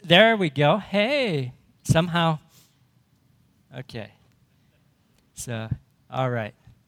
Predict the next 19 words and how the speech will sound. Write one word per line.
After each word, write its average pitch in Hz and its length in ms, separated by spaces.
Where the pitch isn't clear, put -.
So 147 180
there's 151 280
the 156 60
visualization. 147 880
There's 151 200
the 147 120
initial 143 340
text, 156 340
which 139 200
I 135 120
just 131 260
read. 131 320
Okay, 131 300
go 139 220
ahead 139 240
to 135 80
the 123 120
next 123 260
slide. 120 560